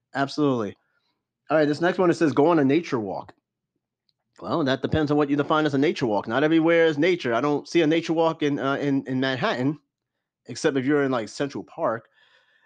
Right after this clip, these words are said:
And then the next one here is plan a surprise. I think, like I said, guys, that that's one that you can definitely woo your wife with for Mother's Day, um, whether it be big or small. Um,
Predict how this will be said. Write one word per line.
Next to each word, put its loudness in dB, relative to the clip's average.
And 0
then 2
the 2
next -2
one 0
here 0
is -4
plan -4
a -2
surprise. -4
I -2
think, -4
like -2
I -2
said, -2
guys, -2
that -6
that's -6
one 0
that -2
you -4
can -6
definitely -2
woo -4
your -6
wife -4
with -8
for -12
Mother's -6
Day, -8
um, -4
whether 0
it -2
be -2
big 0
or -2
small. 0
Um, -2